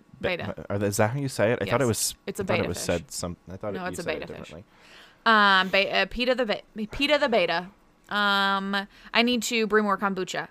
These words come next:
Speaker 2: I need to do yoga. I need to write down all of the twenty questions that I've ever done, um, and compile them into a list. I need to
Speaker 1: Ugh.
Speaker 2: do the dishes. That's where I'm at with the things that I have to do today.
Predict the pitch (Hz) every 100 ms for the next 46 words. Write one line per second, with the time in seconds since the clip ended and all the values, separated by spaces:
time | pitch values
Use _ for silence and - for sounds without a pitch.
0 | _ 202 214 220 208 220 208 196 180 165
1 | 156 147 - 214 240 262 226 214 220 226
2 | 214 185 196 214 - 202 185 175 - 233
3 | 254 269 262 - 254 269 269 - 214 233
4 | 233 226 247 285 320 - _ - - -
5 | _ - 220 214 208 202 202 202 202 208
6 | 196 190 196 185 180 175 170 175 180 -
7 | 180 - - - 196 214 214 214 - 196
8 | 190 185 185 175 - - - 196 170 170
9 | 165 160 - 165 170 - - - - -
10 | - _ _ _ 196 - - - - _
11 | _ _ _ _ _ _ _ _ _ _
12 | - - - _ _ _ _ - _ 190
13 | 175 170 - - _ 196 185 185 180 185
14 | - 180 180 185 180 208 240 254 202 180